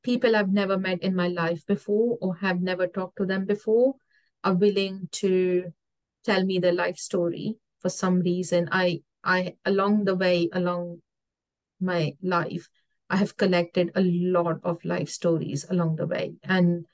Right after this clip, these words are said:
um, I don't know what it is.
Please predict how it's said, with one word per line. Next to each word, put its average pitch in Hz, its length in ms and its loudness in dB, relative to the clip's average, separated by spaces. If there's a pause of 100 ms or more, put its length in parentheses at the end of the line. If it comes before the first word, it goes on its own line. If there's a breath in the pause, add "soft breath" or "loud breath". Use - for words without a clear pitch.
(380)
um, 185 320 0 (500)
I 196 200 2 (100)
don't 208 300 4
know 208 120 2
what 185 240 2
it 175 120 -2
is. 226 460 0